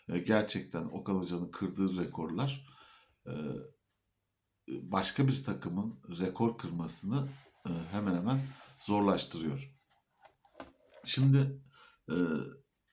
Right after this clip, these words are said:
Dursun Özbek, e, biliyorsunuz Kulüpler Birliği ile bir görüşme yaptı. E, e, Kulüpler Birliği, e, adına bir görüşme yaptı, federasyonla, e, öyle söyleyeyim. Bu görüşmede,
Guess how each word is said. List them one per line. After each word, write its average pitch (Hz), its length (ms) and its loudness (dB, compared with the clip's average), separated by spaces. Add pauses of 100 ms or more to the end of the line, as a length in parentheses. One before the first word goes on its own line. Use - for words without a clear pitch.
(1120)
Dursun 120 420 6
Özbek, 143 540 4
e, 98 240 4
biliyorsunuz 120 480 0
Kulüpler 110 480 0
Birliği 107 220 -2
ile 104 160 0
bir 98 60 -4
görüşme 107 400 0
yaptı. 139 500 -2 (100)
E, 110 80 -8 (2250)
e, 95 160 2
Kulüpler 110 580 2
Birliği, 104 500 0 (200)
e, 90 340 4 (1040)
adına 98 360 0
bir 87 160 -6
görüşme 92 360 0
yaptı, - 280 -6
federasyonla, 87 800 -2 (340)
e, - 40 -12 (340)
öyle 90 240 0
söyleyeyim. 80 520 -6 (520)
Bu 120 140 4
görüşmede, 127 800 4